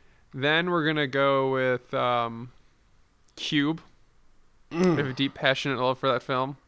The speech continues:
Speaker 2: Does Cube qualify
Speaker 1: That's
Speaker 2: as, like, horror?
Speaker 1: Technically, I mean, it's gory.
Speaker 2: It's thrilling.
Speaker 1: It's, it's as much horror. I mean, do you consider The Thing a horror movie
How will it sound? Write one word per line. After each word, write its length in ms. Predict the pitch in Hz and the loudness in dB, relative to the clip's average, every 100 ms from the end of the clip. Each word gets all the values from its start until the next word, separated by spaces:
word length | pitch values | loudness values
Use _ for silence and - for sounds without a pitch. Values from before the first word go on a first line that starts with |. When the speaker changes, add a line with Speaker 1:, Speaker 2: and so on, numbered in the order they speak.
| _ _ _ _ _ - _ _ - - _ _ _ _ _ _ - - - | _ _ _ _ _ -20 _ _ -20 -20 _ _ _ _ _ _ -20 -20 -14
Speaker 2:
Does 200 | - - | -8 -6
Cube 260 | - 254 - | -2 -2 -2
qualify 560 | - 156 156 160 151 | 0 4 4 2 0
Speaker 1:
That's 100 | 139 | -2
Speaker 2:
as, 20 | 123 | -4
like, 140 | 104 | -8
horror? 500 | - 117 117 127 135 - - _ _ _ _ _ _ _ _ - - - - | -8 -4 -4 -4 -8 -14 -20 _ _ _ _ _ _ _ _ -20 -20 -20 -18
Speaker 1:
Technically, 800 | - 214 - 392 370 415 415 339 - | -4 -2 -2 -4 -2 -2 -4 -4 -4
I 80 | |
mean, 160 | 226 233 | 0 2
it's 180 | 196 135 | 2 0
gory. 680 | 123 156 156 190 226 247 247 _ _ | -2 2 4 4 2 0 -4 _ _
Speaker 2:
It's 200 | - - | -10 -8
thrilling. 500 | - 147 170 208 110 | -6 -2 -2 0 0
Speaker 1:
It's, 260 | 170 - - - - - _ _ - | -2 -2 -10 -18 -20 -20 _ _ -4
it's 140 | 185 208 | 2 4
as 160 | 175 | 6
much 180 | 180 214 | 6 4
horror. 520 | - - 165 175 175 - | 2 2 6 6 4 0
I 140 | 175 | 0
mean, 320 | 185 175 147 - _ _ - _ _ | 0 -2 -4 -10 _ _ -20 _ _
do 100 | 165 | 0
you 100 | 175 | 2
consider 480 | - 180 - 185 185 | 2 2 4 4 4
The 160 | 160 | 2
Thing 360 | 147 - 147 160 | 0 2 2 2
a 100 | 180 | 0
horror 320 | 185 196 202 | 2 0 0
movie 480 | 214 220 214 233 | 0 -4 -2 -4